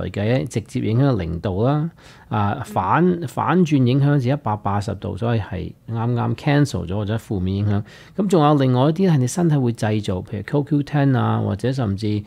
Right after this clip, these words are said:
Speaker 1: 啲 melatonin，啊，睡眠啦，嗰樣嘢。噉但係你細-，身體會製造嘅喎，所以當你食咗落去呢，佢係 orthogonal，即係直接打動嗰影響九十度。噉佢有機會呢，就會令到你，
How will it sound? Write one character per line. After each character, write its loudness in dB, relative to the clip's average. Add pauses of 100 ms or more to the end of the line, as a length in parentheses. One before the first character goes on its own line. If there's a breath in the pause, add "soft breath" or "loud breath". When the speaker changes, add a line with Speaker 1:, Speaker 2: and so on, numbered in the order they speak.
(320 loud breath)
Speaker 1:
啲 4
melatonin， 2 (200)
啊， -4
睡 -2
眠 -2
啦， 2
嗰 0
樣 2
嘢。 0
噉 2
但 2
係 2
你 2
細-， -2
身 -2
體 4
會 2
製 0
造 0
嘅 -4
喎， -2 (380 loud breath)
所 0
以 4
當 4
你 4
食 -4
咗 2
落 2
去 2
呢， 0 (100)
佢 2
係 -2
orthogonal， 0
即 -4
係 -4
直 -6 (100)
接 -4 (160)
打 -2
動 -2
嗰 0
影 0
響 0
九 -4
十 -2
度。 -6 (400 loud breath)
噉 0
佢 4
有 6
機 2
會 4
呢， 4
就 0
會 2
令 0
到 2
你， 0